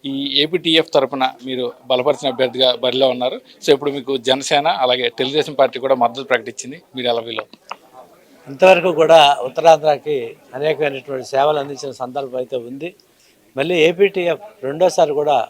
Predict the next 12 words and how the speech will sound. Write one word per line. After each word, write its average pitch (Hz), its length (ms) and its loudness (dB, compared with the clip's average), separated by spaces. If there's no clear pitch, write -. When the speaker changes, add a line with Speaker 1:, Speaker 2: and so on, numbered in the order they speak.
Speaker 2:
అవకాశం 139 420 -2
ఇచ్చి 135 380 -10
మీరే 143 220 -4
ఉండాలని 139 520 -4
చెప్పి, 120 360 -10
టూ 151 100 -6
ఫిఫ్టీ 143 320 -6
సెవెన్ 135 280 -6
అండి 120 220 -12
మా 147 120 -12
తాలూకా 110 380 -10
నెంబరు, 110 380 -16